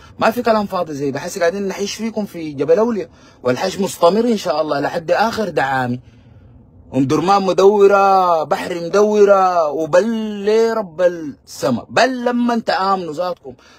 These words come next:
الحاجات اللي بتطمنوا بها روحكم دي يا ياسر، انت يا زول الحمار ساي، ما عندك استراتيجيه، انت كل ثلاثه يوم بتيجي تقول: "فلان ده ماشي يهود الطريق الصحيح،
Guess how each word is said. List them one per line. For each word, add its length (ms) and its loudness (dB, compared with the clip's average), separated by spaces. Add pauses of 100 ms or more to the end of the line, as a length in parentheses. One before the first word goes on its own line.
(120)
الحاجات 380 0
اللي 100 0
بتطمنوا 500 0
بها 140 6
روحكم 340 -2
دي 60 2
يا 80 4
ياسر، 340 2
انت 120 -6
يا 100 4
زول 200 4
الحمار 400 2
ساي، 320 0 (320)
ما 100 0
عندك 280 -2
استراتيجيه، 920 -2
انت 140 -6
كل 240 0
ثلاثه 320 4
يوم 120 6
بتيجي 280 -4
تقول: 220 0
"فلان 420 2
ده 200 0 (260)
ماشي 320 0
يهود 200 -4
الطريق 420 -4
الصحيح، 500 -16